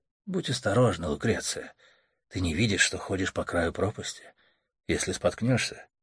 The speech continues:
в современном обозревателе никто не протянет тебе руку помощи, даже я.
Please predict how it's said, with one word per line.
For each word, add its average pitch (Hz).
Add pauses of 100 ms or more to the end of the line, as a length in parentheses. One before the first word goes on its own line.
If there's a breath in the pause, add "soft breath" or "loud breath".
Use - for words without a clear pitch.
в -
современном 131
обозревателе 110
никто 117
не 131
протянет 78
тебе 78
руку 78
помощи, - (280 soft breath)
даже 107
я. 143